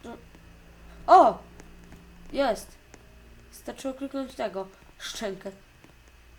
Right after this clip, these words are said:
Jest, dobra. E, szkielet jakiś, wolę się na niego nie patrzeć.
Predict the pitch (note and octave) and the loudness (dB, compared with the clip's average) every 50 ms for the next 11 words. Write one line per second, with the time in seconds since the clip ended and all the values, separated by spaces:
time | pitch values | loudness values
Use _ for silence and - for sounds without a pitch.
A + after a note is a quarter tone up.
0 | - - - - B3+ A#3 F#3+ - - G#3+ A3 G3+ G3+ F#3 F#3 - - - - - | -20 -20 -10 -6 -4 -4 -4 -4 -4 -4 -2 -2 -2 -4 -4 -8 -18 -20 -20 -18
1 | - - G3+ G#3 G3+ G#3 - - - - - - - A#3+ G3+ F#3+ F#3 F3+ F#3 A3 | -2 0 2 2 2 2 -2 -10 -12 -12 -10 -6 -2 -2 -2 0 -2 -4 -6 -8
2 | A3 F#3+ F#3+ G#3 G3+ G3+ G3+ G3+ F#3+ G3 G3+ F#3+ G3 F#3+ F3+ F#3+ F#3+ F#3 F3+ - | -10 -8 -6 -2 0 0 0 0 -2 -4 -8 -8 -8 -6 -8 -8 -10 -12 -12 -10
3 | F#3 F3 E3 - - - F#3+ G3+ - | -10 -10 -10 -10 -8 -8 -8 -8 -10